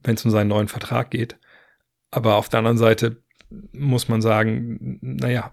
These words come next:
also jetzt irgendwie anzunehmen, dass der Junge das Licht gesehen hat und einfach alles in Dienst der Mannschaft stellt, glaube ich irgendwie auch nicht so wirklich, ne? Und wenn man's vergleicht mit der Kyrie Irving-Situation, naja,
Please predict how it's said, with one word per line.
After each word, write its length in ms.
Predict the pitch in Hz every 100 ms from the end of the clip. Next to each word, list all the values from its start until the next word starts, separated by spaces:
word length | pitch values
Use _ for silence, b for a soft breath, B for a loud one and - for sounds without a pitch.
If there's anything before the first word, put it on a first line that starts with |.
| -
also 180 | 110
jetzt 520 | 113 110 - - _ -
irgendwie 460 | 214 - - 120 120
anzunehmen, 600 | 120 - 117 113 110 110
dass 160 | 113
der 140 | - 113
Junge 180 | 113 113
das 100 | -
Licht 220 | 123 -
gesehen 360 | 117 113 113
hat 200 | 110 107
und 60 | 113
einfach 260 | 110 104 113
alles 240 | 120 117
in 80 | 107
Dienst 160 | 120
der 80 | 107
Mannschaft 260 | 123 139 -
stellt, 320 | - 107 113 B B B B B B B B B _ - _ _ _ -
glaube 280 | - 104 131
ich 80 | -
irgendwie 200 | 135 127
auch 120 | 123
nicht 140 | 135 -
so 120 | -
wirklich, 420 | - - - - -
ne? 180 | - 131
Und 80 | 123
wenn 80 | 113
man's 180 | 110 -
vergleicht 320 | 107 107 -
mit 100 | 117
der 80 | 104
Kyrie 300 | - 107 107
Irving-Situation, 840 | 117 123 - 127 117 - 131 123 -
naja, 320 | 123 123 -